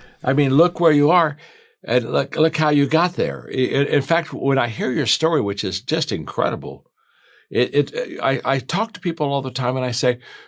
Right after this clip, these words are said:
"Don't go to the next job, grow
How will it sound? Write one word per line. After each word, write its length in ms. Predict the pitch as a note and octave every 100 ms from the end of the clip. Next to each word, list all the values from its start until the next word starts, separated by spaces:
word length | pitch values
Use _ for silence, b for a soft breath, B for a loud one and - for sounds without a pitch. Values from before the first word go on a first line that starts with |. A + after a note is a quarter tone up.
| B _ A2
"Don't 360 | F3 A3 D#3
go 360 | - D#3 E3+ D#3+
to 220 | D3+ D3
the 120 | A2
next 400 | G2+ G#2 - -
job, 520 | - C2 B1+ B1+ G#2 G#2 - _ _ _ _ _ A#2
grow 600 | A2 C#3+ C#3 F2+ C#2